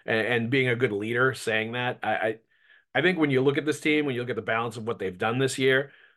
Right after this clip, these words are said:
not concerned about where they are and where they're going. They're gonna be a playoff team. Uh, are you, is there some concern that we're gonna see some of this in the playoffs again, like we did last year against Florida? Yes, I, I think that is a concern, and that's why they need to go out at the trade deadline and get some heavier,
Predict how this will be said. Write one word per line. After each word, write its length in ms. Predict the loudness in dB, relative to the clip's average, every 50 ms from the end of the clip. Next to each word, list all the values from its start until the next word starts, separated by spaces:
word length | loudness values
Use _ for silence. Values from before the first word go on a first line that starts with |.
| _ _ -6
not 280 | 0 2 2 2 2
concerned 440 | 2 0 -2 2 4 4 4 4 4
about 300 | 2 2 2 2 0 0
where 180 | 0 0 0 0
they 180 | -2 -2 -4
are 340 | -2 0 0 0 0 -2 -2
and 140 | -4 -6 -6
where 140 | -6 -6 -6
they're 120 | -8 -6
going. 340 | -2 0 0 0 0 0 0
They're 180 | 2 2 4
gonna 120 | 4 2 2
be 100 | 0 0
a 60 | -2
playoff 460 | -2 0 2 2 2 2 -2 -6 -10
team. 340 | -14 -14 -14 -14 -14 -14 -14 -10
Uh, 400 | -8 -6 -4 -2 0 0 0 0 -2 -6 -14 _ _
are 100 | 2 2
you, 180 | 2 2 0 -2 -2
is 140 | -2 0 2
there 160 | 4 2 4
some 180 | 4 2 0 0
concern 540 | -2 -6 -6 -2 0 2 2 2 2 0 -2
that 120 | -6 -6
we're 120 | -6 -4
gonna 140 | -4 -4 -4
see 180 | -4 -6 -6 -4
some 200 | -2 -2 -2 0
of 60 | 0
this 180 | -2 -2 -2 -4
in 40 |
the 80 | -8 -8
playoffs 480 | -6 -4 0 0 2 2 2 2 0 -2
again, 240 | 0 2 2 2
like 180 | 2 0 -2 -2
we 80 | -4 -4
did 120 | -4 -2
last 260 | -2 -2 -2 -2 -2
year 100 | -4 -4
against 180 | -4 -6 -10 -6
Florida? 320 | -2 0 2 2 0 -2 -6 -14 -10 _
Yes, 340 | 2 2 2 2 0 -6 -10 -4
I, 240 | -2 0 2 2 2
I 40 | 2
think 160 | 0 0 0
that 140 | 0 2 2
is 120 | 2 0
a 60 | 0
concern, 360 | -6 -8 -12 -12 -10 -8 -8 -6
and 100 | -2 -2
that's 220 | -2 -2 0 0
why 320 | 0 2 4 2 2 0 -4 -10 -20 -20 -6 _
they 120 | 0 0 2
need 220 | 2 0 -2 -2
to 60 | -4
go 180 | -4 -2 0 0
out 120 | 0 -2
at 60 | -4 -6
the 60 | -8
trade 300 | -2 0 2 2 2 0
deadline 400 | -2 -4 -4 -4 -6 -4 -6 -6
and 100 | -4 -2
get 220 | -2 -4 -4 -4
some 140 | -8 -8 -8
heavier, 580 | -4 -2 -2 -2 -2 -2 -2 -2 -4 -4 -8